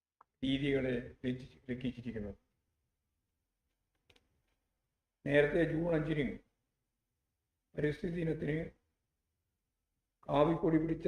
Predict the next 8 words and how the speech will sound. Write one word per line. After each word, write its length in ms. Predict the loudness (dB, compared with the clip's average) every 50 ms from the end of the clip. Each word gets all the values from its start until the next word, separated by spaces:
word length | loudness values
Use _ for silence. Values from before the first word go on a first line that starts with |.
| 6 6 6
സ്ത്രീയുടെ 480 | 4 0 -4 -4 -2 2 6 6 8 8 6 4 0
ചിത്രം 300 | -6 -6 -4 -2 -2 0 0 0
വെച്ച, 140 | 0 0 -2 -2 -2 -2
വെച്ചതിൽ 360 | -4 -6 -4 -4 -2 -2 -2 -4 -6 -10 -16 _ _ _ _ _ _ _ _ _ _ _ _ _ _ _ _ _ _ _ _ _ _ _
പ്രതിഷേധിച്ച് 640 | -8 -6 -6 -2 0 0 0 0 -2 -4 -6 -4 -4 -4 -6 -8 -14 -20 _ _ _ _ _ _ _ _ _ _ _ _ _ _ _ _ _ _ _ _ _ _ _ _ _ _ _ _
കൃഷിമന്ത്രി 500 | -4 -2 0 0 0 0 0 2 2 2 2 2 0 -4 -8 -12 -18 _ _ _ _ _ _ _ _ _ _ _ _ _ _ _ _ _ _ _ _ _ _ _ _ _ _ _ _ _ _ _ _ _ _ _ _ _ _ _ _ _ _ _ _ _ _ _ _ _ _ _ _ _ _ _ _ _ _ _ _ _ _ _ _ _ -4
രാജ്ഭവനിലെ 640 | 2 6 6 8 8 8 6 6 4 2 0 -2 -2 -2
പരിപാടികൾ 480 | -2 0 0 0 0 2 2 2 2